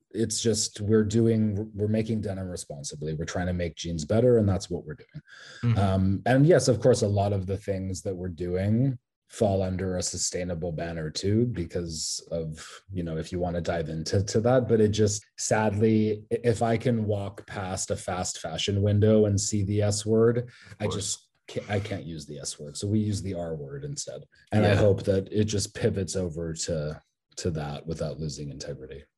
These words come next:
Speaker 2: I wanna, you, you had mentioned before that the process in which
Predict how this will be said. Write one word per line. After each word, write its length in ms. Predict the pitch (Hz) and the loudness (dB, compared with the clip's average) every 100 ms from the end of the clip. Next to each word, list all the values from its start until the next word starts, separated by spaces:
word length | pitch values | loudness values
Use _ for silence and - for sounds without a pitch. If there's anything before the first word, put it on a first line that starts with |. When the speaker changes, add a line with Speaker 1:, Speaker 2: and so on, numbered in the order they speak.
| _ | _
Speaker 2:
I 60 | - | -2
wanna, 360 | 110 151 156 - - _ - | 0 2 0 -2 -10 _ -8
you, 180 | 120 113 | -6 -6
you 220 | 113 127 | -4 -2
had 160 | 139 - | -2 -2
mentioned 260 | 139 160 | -4 -2
before 380 | 127 95 113 107 | -4 -2 0 0
that 400 | 101 95 87 67 _ _ _ | 0 -2 -4 -8 _ _ _
the 60 | - | -10
process 560 | - 117 107 - 98 104 | 0 2 2 0 -2 -2
in 160 | 95 | -4
which 360 | 95 87 - | -4 -4 -6